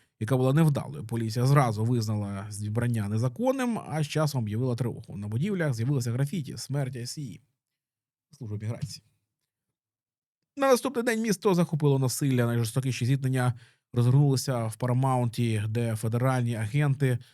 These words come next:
проводили операцію біля Home Depot на Алондра Бульварі. Десятки прикордонників у протигазах і бронежилетах утворили лінію фронту проти протестувальників, які кидали каміння і снаряди в федеральні автомобілі.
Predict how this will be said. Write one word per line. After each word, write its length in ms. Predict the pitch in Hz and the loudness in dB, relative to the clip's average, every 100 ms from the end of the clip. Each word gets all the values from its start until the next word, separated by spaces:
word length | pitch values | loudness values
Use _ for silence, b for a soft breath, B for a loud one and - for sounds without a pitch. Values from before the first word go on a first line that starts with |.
| B _ | B _
проводили 400 | - 120 131 123 | -4 0 0 2
операцію 480 | 120 107 127 123 120 | 0 2 0 0 -4
біля 220 | 113 117 | -4 -4
Home 260 | 110 120 117 | -6 -8 -8
Depot 720 | 113 107 143 110 - - 110 | -8 -8 -10 -10 -12 -16 -12
на 120 | 104 | -10
Алондра 1160 | 113 110 107 110 113 110 107 104 104 104 101 104 | -8 -8 -10 -10 -8 -8 -8 -8 -10 -12 -10 -10
Бульварі. 540 | 107 113 110 98 104 113 | -6 -6 -4 -8 -10 -14
Десятки 460 | 113 110 135 - 113 | -12 -8 -8 -8 -12
прикордонників 960 | 107 110 123 117 117 117 113 120 110 - _ _ _ _ - | -10 -8 -8 -6 -6 -6 -8 -8 -10 -12 _ _ _ _ -12
у 60 | |
протигазах 600 | 113 110 117 139 135 117 | -6 -2 2 2 2 0
і 60 | 113 | -2
бронежилетах 600 | 113 120 113 127 123 113 | -2 0 0 0 0 -2
утворили 360 | 113 123 123 123 | -2 0 2 2
лінію 320 | 127 123 117 | 2 2 0
фронту 420 | 110 139 127 113 | 0 -2 -2 -4
проти 260 | 113 117 113 | -4 -4 -4
протестувальників, 920 | 113 120 147 151 127 107 107 104 98 | -4 -4 0 2 0 -2 -6 -10 -8
які 340 | 104 175 147 | -8 -4 -4
кидали 480 | 110 117 123 123 113 | -2 -4 -2 -2 -2
каміння 520 | 113 117 147 156 127 | -4 -4 -2 -2 -2
і 80 | 113 | -4
снаряди 480 | 110 117 127 127 113 | -6 -6 -4 -4 -4
в 40 | |
федеральні 520 | 104 107 110 110 104 | -6 -6 -4 -4 -6
автомобілі. 560 | 101 - 95 92 170 - | -10 -14 -14 -14 -14 -18